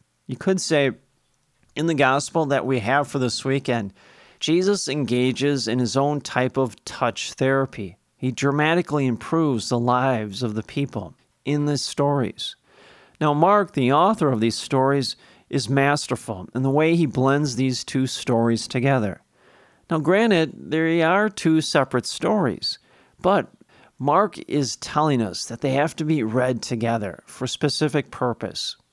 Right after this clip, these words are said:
and we'll realize that at the very end. Now, notice, notice how it begins.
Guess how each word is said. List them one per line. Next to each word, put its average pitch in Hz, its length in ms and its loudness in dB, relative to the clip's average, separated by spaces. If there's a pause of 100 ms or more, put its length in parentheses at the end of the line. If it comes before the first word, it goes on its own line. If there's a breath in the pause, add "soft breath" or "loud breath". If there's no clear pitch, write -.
(140)
and 120 100 -4
we'll 139 140 2
realize 123 640 2
that 107 240 -4
at 101 100 -6
the 104 80 0
very 113 380 2
end. 107 400 -4 (720 loud breath)
Now, 143 80 2
notice, 143 560 2 (460 soft breath)
notice 208 280 0
how 175 140 2
it 147 140 -2
begins. 113 640 0